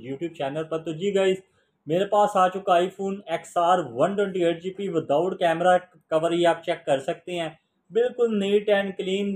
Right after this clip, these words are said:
condition के साथ iPhone एक्सआर वन ट्वेंटी एट जी P memory में। सबसे पहले मैं आपको दिखाता जाऊँ जी, इसकी condition आप check करें, बिल्कुल neat clean है। उसके बाद iPhone एक्सआर वन ट्वेंटी एट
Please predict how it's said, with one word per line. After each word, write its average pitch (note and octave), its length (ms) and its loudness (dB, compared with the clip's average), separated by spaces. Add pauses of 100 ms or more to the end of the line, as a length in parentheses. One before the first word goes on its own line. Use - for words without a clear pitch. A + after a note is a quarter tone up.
(100)
condition F#3+ 400 -2
के G3 140 2
साथ F3 420 2
iPhone F3+ 500 -2 (120)
एक्सआर E3 500 0
वन E3+ 160 0
ट्वेंटी E3+ 320 -6
एट E3 180 0
जी F3 80 -10
P F3 220 -8
memory D3 400 -2
में। F#3 140 -6 (520)
सबसे A3+ 280 0
पहले A3 240 4
मैं G#3 120 2
आपको G3 280 2
दिखाता G3 520 -2
जाऊँ G3+ 260 -6
जी, G3+ 140 -4 (600)
इसकी F3+ 300 -2
condition G#3+ 520 -2
आप G#3+ 200 4
check G#3 240 0
करें, F3 400 0 (140)
बिल्कुल A3 560 0
neat F#3 440 2
clean F3+ 340 -4
है। F#3+ 120 0 (720)
उसके F3 300 -2
बाद F#3+ 240 6
iPhone F#3 360 4
एक्सआर F#3 380 2 (100)
वन G3+ 200 2
ट्वेंटी G#3 280 -2 (120)
एट F3+ 100 2